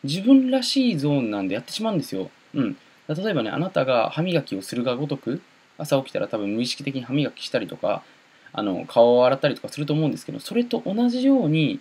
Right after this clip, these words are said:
自分らしいゾーンなんで、えー、自然にやってしまうのがですね、このセルフイメージっていう特徴なんで、まあ、ぜひですね、あなたがまずですね、稼ぐ、えー、たいのであれば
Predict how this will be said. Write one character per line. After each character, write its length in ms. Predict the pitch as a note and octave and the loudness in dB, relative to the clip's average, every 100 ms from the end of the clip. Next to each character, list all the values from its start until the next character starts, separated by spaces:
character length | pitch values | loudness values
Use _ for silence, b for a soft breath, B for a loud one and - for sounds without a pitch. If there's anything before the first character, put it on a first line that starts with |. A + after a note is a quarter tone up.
| - | -10
自 200 | C3 D3+ | -8 -4
分 260 | G#3 B3+ B3 | 2 2 4
ら 100 | B3 | 2
し 160 | - | 0
い 60 | F#3 | 0
ゾ 100 | C#3 | 0
ー 20 | |
ン 60 | A#2 | 0
な 80 | F#2 | -2
ん 80 | |
で、 140 | F#2 - B B B B | -4 -6 B B B B
え 120 | C#3 | -2
ー、 0 | |
自 220 | C3+ - E3+ | -2 -2 0
然 120 | A#3 | 2
に 60 | |
や 60 | A#3+ | 2
っ 20 | |
て 60 | A#3 | 0
し 100 | A#3 | -2
ま 80 | F3+ | -2
う 20 | |
の 60 | |
が 60 | - | -2
で 60 | - | -8
す 80 | |
ね、 80 | - - | -14 -12
こ 80 | |
の 40 | A#2 | -12
セ 180 | - B2 | -6 -6
ル 60 | |
フ 120 | - | -6
イ 40 | - | -4
メ 220 | C3+ C3+ | 2 2
ー 40 | A#2+ | 2
ジ 80 | - | -6
っ 20 | |
て 100 | - | -14
い 20 | |
う 20 | |
特 220 | - - - | -16 -14 -8
徴 260 | C3+ B2+ | -6 -4
な 120 | B2+ C3+ | -4 -4
ん 160 | G#2+ | -4
で、 240 | A2+ G#2+ - b b b b | -2 -2 -4 b b b b
ま 120 | - C3+ | -4 -2
あ、 20 | |
ぜ 80 | G#3 | -2
ひ 80 | |
で 60 | D3+ | -4
す 100 | - | -6
ね、 120 | G#2+ - | -8 -6
あ 120 | B2+ | -4
な 100 | C3+ | -2
た 140 | - G#2 | -2 -4
が 100 | G#2+ | -2
ま 140 | C3+ | -4
ず 100 | A2+ | -4
で 80 | D#2+ | -12
す 100 | - | -10
ね、 160 | - - _ | -12 -12 _
稼 340 | - - F3 C3 | -16 -8 -6 -4
ぐ、 120 | - - - | -6 -8 -14
え 540 | - G#2+ G#2 G#2 - - | -6 -4 -2 -4 -6 -10
ー、 180 | - | -10
た 60 | - | -2
い 80 | D#3 | 0
の 80 | G2 | -2
で 100 | - | -6
あ 80 | C#3 | -6
れ 80 | |
ば 120 | B2 | -6